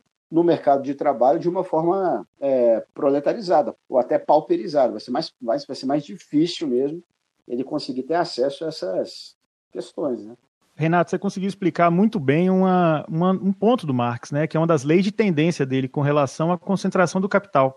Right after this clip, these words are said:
Speaker 2: Porque o capitalista, ele quer dizer pra gente que ele precisa da competição, que a concorrência faz com que a gente tenha melhores produtos com melhores preços.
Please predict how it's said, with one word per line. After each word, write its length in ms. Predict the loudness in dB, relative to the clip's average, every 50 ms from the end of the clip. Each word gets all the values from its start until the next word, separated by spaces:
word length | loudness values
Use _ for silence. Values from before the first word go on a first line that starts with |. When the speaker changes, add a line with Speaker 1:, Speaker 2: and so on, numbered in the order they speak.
| -10 _
Speaker 2:
Porque 140 | _ _ 0
o 40 | 4
capitalista, 1120 | 4 2 2 2 2 4 6 6 6 4 2 0 -2 0 0 0 -4 -4 -4 -6 -6 -6 -8 _ _ _ _ -4 0 2
ele 220 | 2 2 2 -2
quer 320 | -4 -2 0 2 2 2
dizer 360 | 2 2 0 0 2 0 0 0
pra 180 | 0 -2 0
gente 240 | 0 0 -2 -2 0
que 60 | 0
ele 80 | -2 0
precisa 300 | -2 -4 -4 -2 2 2
da 60 | 2
competição, 640 | 2 2 0 0 0 0 0 0 0 2 2 2 -2 -8 _ _
que 120 | _ -4
a 20 | 0
concorrência 720 | 0 0 0 2 0 2 2 2 0 0 -2 -2 -4 -4
faz 260 | -2 0 0 0 0
com 80 | 0 -4
que 120 | -4 -2
a 20 | -2
gente 220 | -2 -2 -6 -6
tenha 260 | -4 -2 -2 0 0
melhores 380 | 0 2 2 4 4 2 2 -2
produtos 600 | -2 -2 0 0 2 0 -2 0 -4 -6 -8 -6
com 140 | -4 -2 0
melhores 400 | 2 4 6 6 4 4 2 -2
preços. 580 | -2 2 2 2 2 0 -4 -12 -16 -18 -18